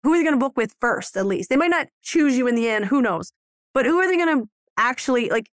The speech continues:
so in that second time I, I talk to them, or third time, I'm gonna leave them our number, or I'm also gonna offer for my team to call them. I'm like, "Listen, if you give me your number, I will, I'll get my team to reach out to you tomorrow. How does that sound?" Or they say they will call me.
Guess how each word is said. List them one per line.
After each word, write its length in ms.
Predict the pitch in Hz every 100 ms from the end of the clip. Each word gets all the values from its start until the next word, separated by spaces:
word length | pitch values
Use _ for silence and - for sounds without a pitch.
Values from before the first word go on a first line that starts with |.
| -
so 200 | - 254
in 240 | 254 277
that 240 | 285 269 -
second 380 | - 349 349 285
time 260 | 233 208
I, 240 | 196 190 190
I 120 | 196 190
talk 300 | 202 180 -
to 100 | 180
them, 300 | 180 202 226 -
or 60 |
third 240 | 202 226 196
time, 240 | 175 185 _ _ _ _ _ -
I'm 200 | 247 247
gonna 140 | 254
leave 340 | 240 240 269 233
them 280 | 254 233 - -
our 120 | 214
number, 300 | 233 254 269
or 200 | - 220
I'm 120 | 214
also 260 | 226 269 294
gonna 200 | 285 -
offer 400 | 196 214 - 269
for 160 | - 233
my 200 | 214 208
team 300 | - 233 208
to 80 |
call 240 | 202 202 196
them. 140 | 170
I'm 120 | 180
like, 180 | 208 208
"Listen, 300 | 254 262 226
if 120 | 196
you 100 | 214 247
give 140 | 302
me 120 | 294
your 120 | 277
number, 380 | 262 254 254 262
I 160 | 233 202
will, 180 | 202 196
I'll 140 | 196
get 160 | 202 214
my 120 | 220
team 260 | 226 247 233
to 60 |
reach 260 | 202 214 196
out 140 | 208 202
to 120 | 220
you 40 |
tomorrow. 380 | 202 214 196 180
How 160 | 196 196
does 120 | 190
that 160 | 202
sound?" 260 | - 180 - _ _ -
Or 260 | 233 214
they 240 | 196 226 233
say 240 | 233 226
they 200 | 202 202
will 120 | 202
call 240 | 196 180 180
me. 320 | 196 226